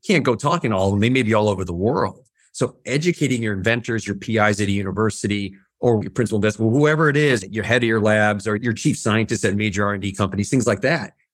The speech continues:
to know what to look for, it opens up their ability to be more open about providing potential inventions to cover. It creates a different culture.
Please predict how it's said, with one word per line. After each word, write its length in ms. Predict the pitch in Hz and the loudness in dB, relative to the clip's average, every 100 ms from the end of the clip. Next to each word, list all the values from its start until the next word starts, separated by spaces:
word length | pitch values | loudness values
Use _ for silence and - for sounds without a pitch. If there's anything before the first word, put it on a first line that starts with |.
| _ - | _ -4
to 80 | 123 | 2
know 160 | 143 | 2
what 120 | 143 - | 2 -2
to 100 | 101 | -4
look 320 | 117 220 - | -2 -2 -4
for, 420 | - 95 95 - _ _ - | -6 -6 -6 -16 _ _ -2
it 160 | 135 - | -2 0
opens 360 | 143 170 147 120 | 2 2 0 0
up 200 | 156 156 | -2 0
their 100 | 113 | -4
ability 500 | 101 113 117 110 104 | -2 -2 -2 -2 -6
to 140 | 95 92 | -6 -2
be 160 | 104 | 2
more 460 | 104 98 101 92 - _ - | 2 4 2 0 -4 _ 0
open 240 | 135 123 | 0 0
about 220 | 110 104 | 0 -2
providing 680 | - 90 98 113 135 98 - _ - | -4 -4 0 2 2 -2 -8 _ -10
potential 420 | - 113 98 98 | -4 -2 -2 -4
inventions 460 | 95 90 87 87 - | -4 -4 -4 -10 -8
to 80 | |
cover. 340 | 87 95 - - _ - | -6 -6 -8 -20 _ -4
It 100 | 117 | 0
creates 260 | 151 120 | 0 -2
a 20 | |
different 320 | 101 110 95 95 | -2 -4 -4 -6
culture. 380 | 98 98 - | -6 -6 -10